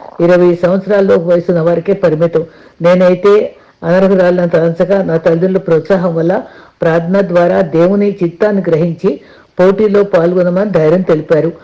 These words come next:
నే-, దేవుడు సూటిగా నాతో మాట్లాడారు, "నేను నీకు ఇచ్చిన తలాంతులు ఉపయోగించుకో, ఫలితం పొందిన,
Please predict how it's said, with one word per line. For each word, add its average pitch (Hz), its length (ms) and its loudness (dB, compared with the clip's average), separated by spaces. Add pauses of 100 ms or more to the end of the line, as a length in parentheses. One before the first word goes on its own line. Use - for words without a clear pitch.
(260)
నే-, 180 140 2
దేవుడు 190 340 0
సూటిగా 196 420 0
నాతో 170 340 0
మాట్లాడారు, 160 560 0 (380)
"నేను 180 240 2
నీకు 180 200 0
ఇచ్చిన 175 260 -6
తలాంతులు 180 440 0
ఉపయోగించుకో, 170 640 0 (440)
ఫలితం 190 320 2
పొందిన, 170 500 -2